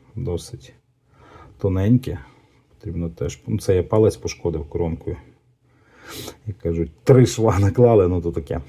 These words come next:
Е, тому в кадрі він мількає. І ось це зараз жало теж перевіримо. Так. Жало досить грубе. Видно, що трошки колір змінило, так піджовтіло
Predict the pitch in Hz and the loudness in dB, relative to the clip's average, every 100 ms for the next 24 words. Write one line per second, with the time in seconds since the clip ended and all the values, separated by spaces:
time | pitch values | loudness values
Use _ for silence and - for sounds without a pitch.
0 | - - 113 95 90 82 - 87 95 82 | -20 -4 -2 -2 -2 -4 -4 -4 -4 -2
1 | 98 92 85 87 85 82 65 - - - | 0 0 2 0 0 -2 -4 -6 -14 -12
2 | 147 135 - 104 85 82 80 73 85 80 | -2 -2 0 0 0 0 -4 -4 -4 -4
3 | - 110 - - 82 76 69 - - - | -4 -4 -4 -6 -6 -6 -8 -10 -16 -20
4 | _ - - - - _ _ _ _ _ | _ -12 -12 -12 -20 _ _ _ _ _
5 | _ _ _ _ _ _ _ _ _ - | _ _ _ _ _ _ _ _ _ -12
6 | 92 92 85 85 87 - 95 127 151 139 | -6 -2 -2 -4 -6 -8 -4 -2 2 0
7 | - _ _ - - - - _ - - | 0 _ _ -20 -20 -20 -20 _ -20 -20
8 | - - _ 113 98 92 85 95 - 98 | -20 -20 _ -2 0 0 -4 -6 -6 -6
9 | 90 - 92 78 - _ _ _ _ _ | -6 -8 -10 -10 -14 _ _ _ _ _
10 | _ _ _ _ _ _ _ _ _ _ | _ _ _ _ _ _ _ _ _ _
11 | _ - 107 98 85 85 90 87 82 92 | _ 0 2 4 0 -2 -2 0 0 0
12 | - 120 - 110 98 98 92 - 82 80 | -2 -6 -4 -4 -2 -2 -4 -6 -6 -2
13 | 98 139 | -2 -4